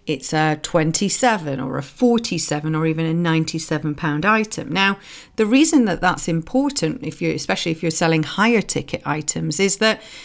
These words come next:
you might have quite a long sales cycle. So the amount of leads and ad spend that you'd need to actually get customers coming through, there could be a, a bit of time in between, which is cash flow.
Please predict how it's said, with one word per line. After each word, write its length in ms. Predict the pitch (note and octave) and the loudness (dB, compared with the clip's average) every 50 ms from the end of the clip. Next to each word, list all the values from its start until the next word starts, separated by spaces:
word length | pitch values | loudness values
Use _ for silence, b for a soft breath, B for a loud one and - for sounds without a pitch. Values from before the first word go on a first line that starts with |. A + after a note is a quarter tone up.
| B B B B | B B B B
you 140 | - A3+ A#3 | 2 4 6
might 180 | A#3+ C4+ - | 6 4 4
have 180 | C4 C#4+ D4+ D4+ | 4 2 0 2
quite 220 | - - - - | 2 2 2 2
a 60 | F3 | 2
long 200 | F#3+ F#3 F#3 F#3 | 2 0 0 0
sales 380 | F3 - - G#3 G3 G3+ G3 - | 0 0 2 2 2 0 0 0
cycle. 540 | - E3+ D3+ D3 C#3 - - - F#2+ - - | 0 0 0 0 -2 -6 -8 -10 -8 -8 -6
So 160 | - - F3 | -2 -2 0
the 100 | E3+ G3 | 0 0
amount 220 | G3+ A3 A3 - | 0 0 0 -2
of 100 | F3 E3 | -2 -2
leads 460 | G3+ G#3+ A#3 B3 B3+ C4 B3+ - - - | 0 2 2 4 4 2 2 0 -2 -2
and 160 | - E3 - | -4 -4 0
ad 220 | - G#3+ C#4+ C#4 - | 2 2 2 0 -2
spend 340 | - - - D3 C#3+ D3+ | -6 -4 -4 -2 -2 -4
that 140 | D3+ D#3 - | -4 -6 -6
you'd 180 | E3 E3 D#3+ - | -6 -6 -4 -2
need 240 | E3+ E3 D#3+ D#3 - | -2 -2 -2 -2 -4
to 140 | - - | -4 -4
actually 340 | D3+ - - - - - D#3+ | -4 -4 -4 -6 -8 -8 -4
get 320 | - E3+ D#3+ D#3+ D#3+ - - _ - - | -2 0 0 0 -2 -4 -10 _ -20 -6
customers 540 | - F3 E3 - - - D#3+ D#3+ D#3 D3 D3+ | -4 -2 -2 -2 -2 -2 -2 0 0 -2 -2
coming 340 | - - D3+ D3 D3+ D3+ | -2 -2 0 0 0 0
through, 380 | D3+ - - - B3+ C4 A3 E3 | -2 -4 -2 0 2 2 2 2
there 100 | D#3+ D#3+ | 0 -2
could 200 | D#3+ - F#3+ - | -4 -4 -2 0
be 100 | G3 F#3+ | 2 2
a, 180 | F3+ F3+ - - - | 2 2 -2 -4 -6
a 80 | - D#3+ | -8 -6
bit 200 | C#3 - - - | -4 -4 -6 -4
of 80 | - | -6
time 400 | - - - F#3 F3+ E3+ E3+ E3 | -8 -4 0 0 2 2 2 2
in 80 | D#3 D3+ | 0 0
between, 480 | D#3+ D3+ - - C4+ C4+ A#3+ D#3 D3+ D#3 | -2 -4 -4 -2 0 0 0 0 -2 -4
which 200 | D#3 - - - | -4 -4 -2 0
is 220 | E3 E3 D#3+ - B B B B B B B - | 0 0 0 -2 B B B B B B B -4
cash 320 | - A#3+ B3+ - - - | -2 -2 -2 0 -2 -4
flow. 360 | - - - - F2 - - | -4 -4 -4 -4 -4 -4 -8